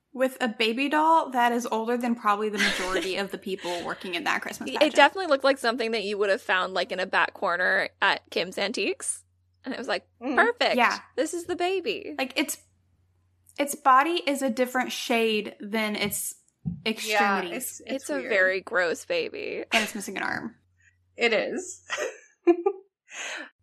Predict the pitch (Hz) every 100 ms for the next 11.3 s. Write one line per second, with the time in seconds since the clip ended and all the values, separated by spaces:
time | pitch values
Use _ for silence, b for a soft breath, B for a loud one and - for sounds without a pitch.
0 | _ _ _ _ - 220 277 277 277 269
1 | 294 247 208 - 196 185 175 175 196 233
2 | - - _ _ _ _ _ 214 214 202
3 | 196 214 - 214 202 180 160 151 - 208
4 | - 190 170 - - - - - - -
5 | 226 _ _ - 262 302 302 311 285 -
6 | 269 247 220 - 233 208 262 - _ _
7 | _ 190 190 190 208 214 202 196 - 196
8 | 185 185 - 185 185 240 302 - 240 -
9 | 196 - - - - 247 240 240 302 -
10 | 240 185 180 175 - - 220 - 175 156
11 | 170 -